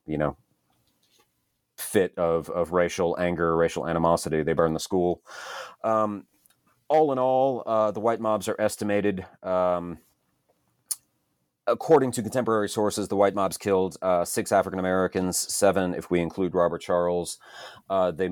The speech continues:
they injured dozens more than that. There is any number of reasons to suspect that the actual total of deaths was far higher, uh, than, than just that. Um, and Robert Charles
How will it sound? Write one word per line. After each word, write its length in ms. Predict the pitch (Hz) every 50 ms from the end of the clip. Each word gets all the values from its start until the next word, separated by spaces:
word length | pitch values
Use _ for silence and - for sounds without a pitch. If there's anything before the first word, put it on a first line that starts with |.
| 85 -
they 300 | - 95 90 87 87 87
injured 520 | 85 - - 104 101 90 98 95 87 76 73
dozens 400 | - 95 90 92 95 90 85 78
more 460 | 90 92 90 90 90 87 85 85 78
than 180 | - 90 85 82
that. 340 | 90 92 90 90 90 90 - -
There 320 | 76 82 90 87 85 85
is 240 | 85 80 78 - - -
any 160 | 107 107 104
number 200 | 92 92 90 90
of 80 | 87 78
reasons 360 | 90 90 82 90 87 85 -
to 120 | - 87
suspect 420 | 78 - 76 - - 87 85 - -
that 100 | - 78
the 100 | 87 87
actual 320 | 87 85 - - 82 80
total 300 | - - 95 87 80 82
of 80 | 78 71
deaths 340 | - 85 82 - - - -
was 140 | 82 78
far 300 | - - 101 90 90 82
higher, 380 | 76 82 76 78 78 78 76 - _ _
uh, 340 | - 80 78 78 76 73 71 - -
than, 260 | - 80 78 76 78
than 180 | - 78 76 71
just 220 | 76 76 - -
that. 260 | - 82 80 78 - _ _ _ - - - - - - - _ _ -
Um, 540 | 90 85 85 85 85 82 82 82 80 71 - _ -
and 220 | - 98 95 95 92
Robert 240 | 104 101 95 98
Charles 420 | - - 98 92 92 90 87 85